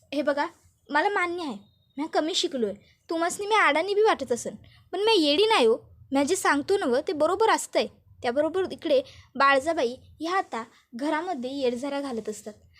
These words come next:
आणि आता त्यांना आठवत असतो तो म्हणजे सकाळी घडलेला प्रकार. बटूक बाबा अचानक आला आणि सगळ्या लोकांचं मन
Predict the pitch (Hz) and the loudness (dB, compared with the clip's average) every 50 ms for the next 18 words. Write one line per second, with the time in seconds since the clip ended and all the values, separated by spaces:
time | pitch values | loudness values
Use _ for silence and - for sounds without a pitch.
0 | - _ - - 226 240 233 240 - 247 220 226 _ - - _ - - 247 254 | -20 _ -6 -4 -2 -2 -2 -4 -4 -4 -4 -4 _ -16 -20 _ 0 0 2 2
1 | 262 277 277 254 233 240 - - 320 320 349 311 - - - 226 240 - - 359 | 4 2 2 0 0 -4 -6 -8 -6 -4 -4 -6 -6 -2 0 0 0 0 -2 -4
2 | 381 392 392 381 349 277 247 262 - - - 247 233 - 247 254 285 277 294 269 | -2 -2 -2 -4 0 2 2 0 0 0 -6 -8 -4 -2 0 0 0 0 0 -4
3 | 226 220 220 220 233 240 240 - 220 220 - 202 - _ _ _ - - - - | -4 -2 -2 -2 -2 -2 -4 -4 -6 -6 -6 -12 -14 _ _ _ -20 -20 -20 -20
4 | _ _ 285 294 285 285 415 403 339 381 370 349 320 240 240 254 - 262 247 - | _ _ 0 0 2 2 2 -2 0 0 -2 0 0 -2 -4 -4 -6 -8 -10 -6
5 | - 330 349 370 359 - - 285 294 277 233 233 254 254 254 269 277 302 - - | -8 -6 -6 -6 -8 -4 -2 -2 0 0 0 0 0 0 0 0 -2 -2 -4 -6
6 | 311 247 233 247 269 294 285 240 226 - 277 269 302 302 - - 254 233 226 247 | -6 -2 0 0 0 2 2 0 0 2 -2 -2 -2 -4 -6 -4 -2 -2 -2 -2
7 | 254 247 254 277 320 | -4 -6 -6 -6 -6